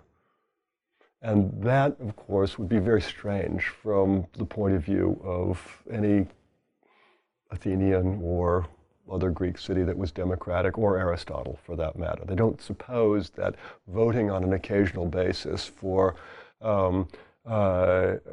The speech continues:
uh, a party's candidate, um, uh,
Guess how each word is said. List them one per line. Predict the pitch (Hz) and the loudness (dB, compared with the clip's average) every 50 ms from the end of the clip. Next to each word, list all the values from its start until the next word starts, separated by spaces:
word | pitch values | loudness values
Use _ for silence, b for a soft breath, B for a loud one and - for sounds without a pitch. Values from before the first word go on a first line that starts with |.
| - - - | -16 -12 -10
uh, | - 98 95 92 90 90 90 87 90 95 - 92 - - | -6 -4 -2 0 0 2 2 0 0 -2 -6 -8 -6 -4
a | 110 98 95 95 92 92 92 95 90 - - | -4 -2 0 0 2 2 2 2 0 -2 -10
party's | - - 120 113 104 113 104 95 92 95 87 - - - - - _ _ _ _ _ | -6 -2 0 0 2 4 4 4 4 2 0 -2 -6 -12 -14 -18 _ _ _ _ _
candidate, | - - - 117 107 104 90 - 50 50 95 101 - - - _ - 113 | -16 -8 -4 0 0 0 0 0 0 -2 -2 -2 -4 -8 -14 _ -8 -4
um, | 120 113 110 107 107 101 101 98 - B B B B B B B | 0 2 4 4 4 4 2 0 -2 B B B B B B B
uh, | 117 113 104 101 98 98 98 98 98 | -4 0 0 2 2 4 4 4 4